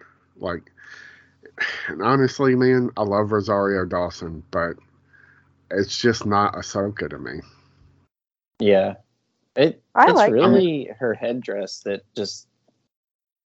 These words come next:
Speaker 1: I'm sure
Speaker 2: Yes.
Speaker 1: I'll get used to it. I'm sure I'll get used to it. It's just, so, it sounds so stupid.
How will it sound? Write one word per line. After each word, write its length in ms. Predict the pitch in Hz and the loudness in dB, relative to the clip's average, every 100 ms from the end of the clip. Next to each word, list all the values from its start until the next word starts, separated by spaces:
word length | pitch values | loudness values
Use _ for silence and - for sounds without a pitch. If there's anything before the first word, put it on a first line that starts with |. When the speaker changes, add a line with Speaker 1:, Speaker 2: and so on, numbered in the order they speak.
| _ _ _ _ _ _ - | _ _ _ _ _ _ -2
Speaker 1:
I'm 120 | 120 | 0
sure 200 | 123 175 | 4 8
Speaker 2:
Yes. 80 | 156 | 8
Speaker 1:
I'll 80 | 127 | 6
get 220 | 113 90 | 0 -4
used 280 | 92 90 - | -8 -12 -18
to 140 | 64 69 | -20 -20
it. 60 | - | -10
I'm 160 | 113 113 | -6 -4
sure 200 | 127 113 | 0 2
I'll 120 | 101 | 0
get 180 | 90 65 | -6 -14
used 260 | 71 - - | -20 -20 -20
to 100 | - | -20
it. 100 | - _ _ _ _ _ _ _ _ _ _ _ _ - | -20 _ _ _ _ _ _ _ _ _ _ _ _ -8
It's 200 | 113 113 | -8 -6
just, 480 | - 113 101 - - _ _ _ - _ _ _ - 120 _ | 0 0 0 -8 -18 _ _ _ -20 _ _ _ -10 -10 _
so, 500 | - - 117 107 101 - - - | -10 -2 0 0 -4 -10 -12 -12
it 120 | 107 - | -14 -4
sounds 340 | 131 131 123 | 0 0 -2
so 100 | 120 | -6
stupid. 540 | - - 98 85 78 | -6 -6 -6 -8 -14